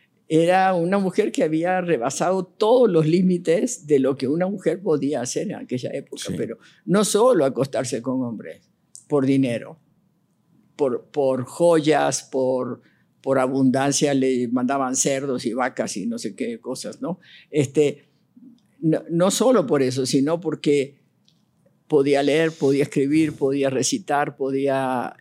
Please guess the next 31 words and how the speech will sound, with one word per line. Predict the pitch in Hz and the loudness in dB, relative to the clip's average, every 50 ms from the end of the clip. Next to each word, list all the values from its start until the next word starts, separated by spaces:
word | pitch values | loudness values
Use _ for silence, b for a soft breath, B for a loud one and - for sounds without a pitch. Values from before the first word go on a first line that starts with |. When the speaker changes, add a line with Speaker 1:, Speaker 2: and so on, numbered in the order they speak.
| - | -10
Speaker 1:
este, | - 135 123 127 131 - 143 135 127 127 127 123 123 120 113 | -8 -8 -8 -8 -8 -8 -8 -6 -6 -4 -4 -4 -4 -6 -6
ser | 120 - - - 139 139 135 143 120 - | -8 -6 -4 -4 -2 -2 -2 -4 -6 -6
exitosa | - - - - 143 127 - 147 139 - 135 | -6 -4 0 0 0 0 0 -2 -2 0 0
en | 139 139 | 0 0
el | 131 131 | 0 -2
esgrima, | 139 131 135 147 156 160 156 143 139 135 135 | -2 -4 -4 -4 -4 -2 -4 -4 -4 -6 -6
podía, | 131 - 143 135 135 143 139 - - - | -6 -4 -4 -4 -4 -4 -6 -8 -6 -6
podía | - 170 165 196 - - | -4 -4 -2 0 0 0
ser | - - 226 240 247 - 233 202 160 127 113 - _ _ _ _ _ _ _ _ _ _ _ _ _ _ | 0 0 0 0 0 0 -4 -6 -8 -10 -14 -20 _ _ _ _ _ _ _ _ _ _ _ _ _ _
Speaker 2:
Claro, | - - 117 123 120 110 101 98 - - | -6 -2 -2 0 0 -2 -4 -8 -10 -8
era, | - 117 117 123 123 | -6 -2 -2 -2 -2
era | 131 127 120 | 0 -2 -2
peligrosa. | 123 - - 104 104 104 113 127 160 135 117 110 95 92 - _ _ _ _ | -2 -2 -2 -2 0 2 2 2 2 2 0 -2 -6 -8 -12 _ _ _ _
Speaker 1:
Era | - - - | -12 -10 -10
peligrosa. | - - 202 - - 92 | -8 -6 -6 -4 -2 -2
Speaker 2:
Para | 127 123 | 0 0
el | 120 107 | 0 0
sistema | - 110 - - 143 147 139 123 | -2 -2 0 0 0 2 2 0
era | 110 107 | 0 0
muy | 113 123 147 156 | 0 2 2 2
peligrosa. | 151 151 113 104 104 104 107 104 90 95 87 82 _ | 0 0 -2 -2 -2 -2 -2 -4 -4 -6 -10 -14 _
Speaker 1:
Claro. | - 226 254 _ - - 160 135 - _ _ _ _ _ _ | -16 -16 -16 _ -16 -18 -18 -18 -20 _ _ _ _ _ _
Speaker 2:
Sí, | - 127 | -8 -6
cualquiera | - - 104 104 139 147 151 | -4 -4 -2 0 2 2 2
que | - 139 | 2 2
rompe | 123 123 147 151 151 - - 165 | 2 2 2 0 0 0 2 2
las | 143 123 110 | 2 2 2
reglas | 120 135 147 156 151 - | 2 0 2 2 2 2
de | 131 123 | 2 2
lo | |
establecido | 113 110 - 117 110 113 101 - - 160 175 196 - - - _ | 2 0 0 0 0 0 0 2 2 2 2 2 0 -2 -6 _